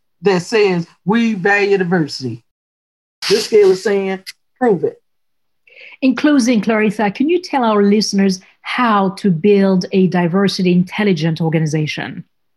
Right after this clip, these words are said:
Speaker 1: The way you build a diversity intelligent organization is you've gotta have the executive leadership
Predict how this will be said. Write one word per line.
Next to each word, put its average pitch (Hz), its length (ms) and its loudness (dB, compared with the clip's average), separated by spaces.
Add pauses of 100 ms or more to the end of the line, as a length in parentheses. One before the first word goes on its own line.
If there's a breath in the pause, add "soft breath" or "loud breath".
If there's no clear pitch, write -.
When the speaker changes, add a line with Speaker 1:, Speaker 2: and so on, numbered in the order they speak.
(260)
Speaker 1:
The 214 120 2
way 277 200 4
you 277 240 6
build 196 600 2
a 190 120 2
diversity 220 920 0
intelligent 202 540 2
organization 175 960 0
is 160 200 -2
you've 247 400 2
gotta 214 320 2
have 190 320 0
the 170 80 0
executive 202 600 0
leadership 185 720 0